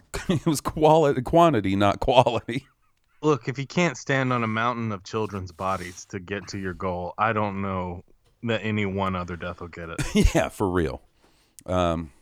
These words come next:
Speaker 1: but yeah, that is sort of an interesting concept. Um, and I guess you could also say, like,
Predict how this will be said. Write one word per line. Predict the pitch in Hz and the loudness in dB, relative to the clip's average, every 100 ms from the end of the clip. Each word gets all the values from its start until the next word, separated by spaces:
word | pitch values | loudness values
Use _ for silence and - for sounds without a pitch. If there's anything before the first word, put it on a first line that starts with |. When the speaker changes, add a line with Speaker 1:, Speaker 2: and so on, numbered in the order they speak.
| _ _ _ _ _ _ _ _ _ _ - - | _ _ _ _ _ _ _ _ _ _ -20 -12
Speaker 1:
but | 110 | -2
yeah, | 175 | 0
that | 123 147 | 2 2
is | 160 160 | 2 -2
sort | - - 127 104 | -12 -2 0 0
of | 92 | 0
an | 85 | -4
interesting | 92 95 - 82 | -4 -8 -8 -8
concept. | 73 87 85 80 - 52 - - _ _ _ _ _ - | -4 -2 -2 -4 -8 -12 -14 -20 _ _ _ _ _ -4
Um, | 78 73 69 71 _ _ _ _ _ _ _ _ _ _ - | -2 -2 -4 -8 _ _ _ _ _ _ _ _ _ _ -4
and | 107 | 0
I | 110 | 2
guess | 107 151 160 | 2 -2 -2
you | |
could | 110 | 0
also | 82 92 - 82 | 2 2 0 -2
say, | - 76 | 0 0
like, | 76 76 73 - | 0 -2 -2 -6